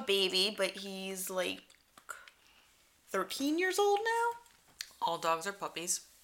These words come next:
Speaker 1: Yeah, so he's adorbs.
Speaker 2: These cookies are so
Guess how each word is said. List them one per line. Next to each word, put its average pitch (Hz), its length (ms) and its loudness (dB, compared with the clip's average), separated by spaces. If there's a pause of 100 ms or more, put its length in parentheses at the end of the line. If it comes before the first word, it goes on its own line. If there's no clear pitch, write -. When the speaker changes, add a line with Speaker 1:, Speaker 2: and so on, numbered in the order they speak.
Speaker 1:
Yeah, - 280 0
so - 380 -4 (360)
he's 403 160 2
adorbs. 185 720 2 (560)
Speaker 2:
These - 180 -4
cookies 156 340 -8
are 143 80 -8
so - 160 -6